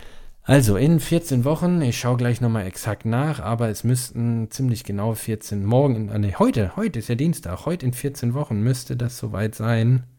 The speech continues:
denn dann ist es exakt heute, Dienstag,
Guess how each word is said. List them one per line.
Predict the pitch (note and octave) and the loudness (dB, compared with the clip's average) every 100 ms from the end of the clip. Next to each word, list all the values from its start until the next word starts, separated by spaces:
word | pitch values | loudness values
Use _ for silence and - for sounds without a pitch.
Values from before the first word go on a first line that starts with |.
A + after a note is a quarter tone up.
| _ _ _ _ - | _ _ _ _ -2
denn | G#2+ A2 A2+ | 4 6 6
dann | G#2 A#2 C3+ | 6 6 4
ist | - A2+ | 0 -4
es | C3 B2 | -4 -4
exakt | - A2 - F#2+ - - | -4 -4 -4 -6 -6 -4
heute, | A#2 C#3+ - - | -2 0 -2 -4
Dienstag, | A#2+ C#3 - - C3 | 2 2 0 -6 -6